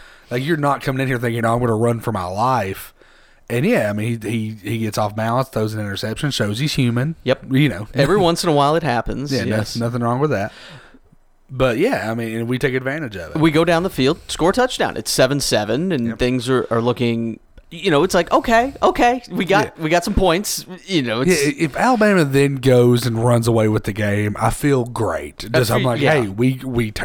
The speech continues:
Speaker 1: we got a turnover and, and went down the field and
Speaker 2: We at least
Speaker 1: scored."
Speaker 2: walked up and punched them in the face once.
Speaker 1: Exact-, right, and then we got, yeah, then we
Speaker 2: Then
Speaker 1: get
Speaker 2: we
Speaker 1: the
Speaker 2: get
Speaker 1: penalty.
Speaker 2: bludgeoned to death, but we still at least
Speaker 1: Yeah, yeah,
Speaker 2: went out
Speaker 1: it,
Speaker 2: on your shield
Speaker 1: it was
Speaker 2: a
Speaker 1: a
Speaker 2: little
Speaker 1: fight.
Speaker 2: bit. Yeah.
Speaker 1: E-, exactly.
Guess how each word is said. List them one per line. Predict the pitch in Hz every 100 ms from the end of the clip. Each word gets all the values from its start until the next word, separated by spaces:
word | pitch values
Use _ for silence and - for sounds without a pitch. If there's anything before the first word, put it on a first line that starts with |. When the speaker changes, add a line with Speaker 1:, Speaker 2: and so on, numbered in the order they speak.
| 104
Speaker 1:
we | 95
got | 92
a | 135
turnover | 135 123 117 113 113 104
and, | 98 92
and | 87 95 95
went | 101
down | 95
the | 95
field | 95
and | 92
Speaker 2:
We | 208
at |
least | 226 247
Speaker 1:
scored." | 190
Speaker 2:
walked | 202 202
up | 180
and | 131 -
punched | - 175 - -
them | 165 151
in |
the | 135
face | - 123 104 -
once. | 156 180 147
Speaker 1:
Exact-, | 139 113 131
right, | 151 - 92
and | 139
then | 160
we | 160
got, | 131
yeah, | 131 104 69
then | 123 139
we |
Speaker 2:
Then | 175
Speaker 1:
get | 247
Speaker 2:
we |
Speaker 1:
the | 190
Speaker 2:
get | 151
Speaker 1:
penalty. | 156
Speaker 2:
bludgeoned | 214 220 139
to | 202
death, | - 90 123
but | 160
we | 151 151
still | - 240 170
at | 147
least | 139 147 185 139
Speaker 1:
Yeah, | 151 170
yeah, | 165
Speaker 2:
went | 170
out | 147
Speaker 1:
it, | 143
Speaker 2:
on | 131
your | 127
shield | - 185 202
Speaker 1:
it |
was | 165
Speaker 2:
a |
Speaker 1:
a | 151
Speaker 2:
little | 160
Speaker 1:
fight. | 147 127 117 -
Speaker 2:
bit. | 131
Yeah. | 107 127
Speaker 1:
E-, |
exactly. | 120 113 90 85